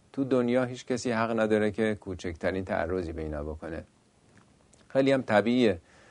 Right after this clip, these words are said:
کسی خدا رو انکار کرده باشه، قبول نداشته باشه، خب نزد او هم حسابی نداره. امور دنیایی هم همینطوره، یه امر کاملاً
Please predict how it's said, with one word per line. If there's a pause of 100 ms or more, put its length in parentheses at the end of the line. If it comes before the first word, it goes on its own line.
(200)
کسی
خدا
رو
انکار
کرده
باشه،
قبول
نداشته
باشه،
خب
نزد
او
هم
حسابی
نداره. (760)
امور
دنیایی
هم
همینطوره، (220)
یه
امر
کاملاً